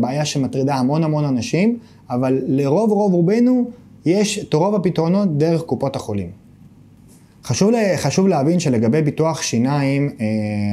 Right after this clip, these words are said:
רוב האנשים לא עושים את זה באופן פרטי, כי הביטוח הפרטי הוא בדרך כלל כולל את מה שכבר יש בתוך קופות החולים. ולכן בדרך כלל מי שכן יכול להצטרף זה אנשים שעובדים דרך מקום עבודה מסוים,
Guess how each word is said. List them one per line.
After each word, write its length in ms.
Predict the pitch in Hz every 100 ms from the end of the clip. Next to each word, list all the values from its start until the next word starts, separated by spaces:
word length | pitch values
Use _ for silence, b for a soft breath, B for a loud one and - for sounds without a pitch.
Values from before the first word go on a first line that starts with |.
| 104
רוב 240 | 104 127 165
האנשים 420 | 151 131 160 139
לא 80 | 147
עושים 260 | 147 151
את 80 | 139
זה 80 | 120
באופן 340 | 127 127 127
פרטי, 540 | 113 - 107 170 220 208
כי 100 | 160
הביטוח 420 | 147 151 214 202
הפרטי 360 | 170 151 147 185
הוא 140 | 175
בדרך 300 | 135 165 165
כלל 120 | 165
כולל 240 | 143 151 160
את 120 | 147
מה 140 | 147
שכבר 300 | 147 147 131
יש 120 | 135
בתוך 260 | 135 117 131
קופות 340 | - 110 117
החולים. 420 | 117 - 104 95 95 B B B - 113
ולכן 400 | 117 120 190 180
בדרך 300 | 170 180 -
כלל 100 | 151
מי 100 | 151
שכן 360 | 156 156 202
יכול 240 | 220 220 160
להצטרף 560 | 147 - 139 139 170
זה 480 | 151 127 143 143 139
אנשים 400 | 135 127 - 190
שעובדים 440 | 175 143 147 165 143
דרך 340 | 147 160 -
מקום 240 | 127 -
עבודה 320 | 135 127 113 120
מסוים, 580 | 120 - 110 117 185